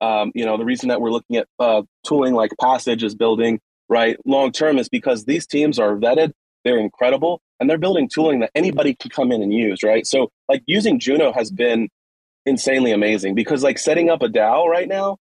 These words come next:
like, for anything that you want, anything is, like,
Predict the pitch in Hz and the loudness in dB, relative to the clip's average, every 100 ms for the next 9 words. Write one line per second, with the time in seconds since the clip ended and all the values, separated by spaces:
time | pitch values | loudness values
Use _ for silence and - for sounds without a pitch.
0 | _ - 131 120 143 - 208 196 - 113 | _ -4 -4 -4 -8 -2 -2 -2 -4 -6
1 | 110 - 104 98 90 - 220 233 - 104 | -6 -6 -6 -4 -6 -2 0 0 0 -4
2 | 80 - 139 - 135 123 | -2 -2 -2 0 0 0